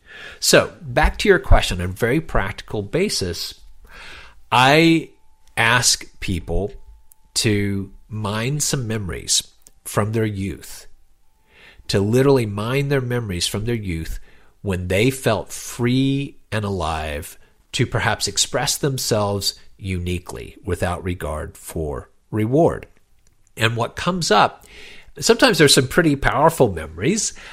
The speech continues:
and sometimes very deeply emotional memories because they think, "Oh my gosh, I've forgotten that part of me for a number of years."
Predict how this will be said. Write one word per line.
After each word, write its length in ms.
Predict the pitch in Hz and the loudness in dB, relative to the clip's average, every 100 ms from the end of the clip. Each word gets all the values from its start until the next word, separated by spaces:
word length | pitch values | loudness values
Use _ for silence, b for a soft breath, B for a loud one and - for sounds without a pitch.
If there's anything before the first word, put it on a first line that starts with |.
| B - | B 0
and 340 | 131 127 123 | 2 2 2
sometimes 460 | - 151 175 135 104 | 0 2 2 2 2
very 220 | 113 117 | 2 2
deeply 400 | 113 135 - 156 | 2 0 4 2
emotional 540 | 104 95 87 - 85 | 2 -2 -4 -4 -6
memories 600 | 82 85 80 101 165 190 | -8 -10 -8 -4 -2 -2
because 600 | - 110 - 110 101 95 | -4 -6 0 0 2 0
they 180 | - 98 | 0 -2
think, 280 | - 98 98 | 0 -2 -2
"Oh 40 | |
my 140 | 92 87 | -6 -6
gosh, 360 | 101 120 - | -2 -2 -2
I've 80 | 92 | -4
forgotten 440 | - 80 87 76 | -8 -8 -8 -8
that 180 | 92 - | -10 -8
part 220 | - 127 | -4 -2
of 120 | 214 - | -2 -8
me 180 | 62 | -14
for 420 | - - 76 78 - | -12 -8 -8 -8 -12
a 60 | 85 | -10
number 360 | 85 76 71 73 | -10 -10 -10 -10
of 140 | - | -10
years." 440 | 71 65 57 - | -12 -10 -8 -8